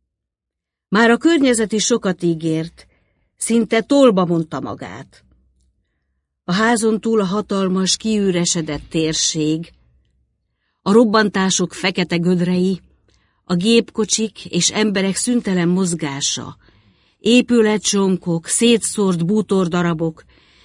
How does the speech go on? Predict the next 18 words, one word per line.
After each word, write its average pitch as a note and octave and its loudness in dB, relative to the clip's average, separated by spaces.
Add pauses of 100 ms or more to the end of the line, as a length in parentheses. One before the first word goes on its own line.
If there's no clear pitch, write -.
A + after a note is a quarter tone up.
(120)
egy G3 0
vörös C4+ 2
márvány F#3 0
falikút, F3+ -4 (220)
egy G3 -2
kettévált F#3 0
puttó, G3+ -2 (340)
s - -16
a - -4
homok B3 2
mélyebb G#3+ 2
rétegeiből F#3+ 0 (200)
előkerült G#3 0
középkori G3 0
harci F#3 0
eszközök, F3 -2
kardok, F#3 -2
ekevasak. C#3+ -6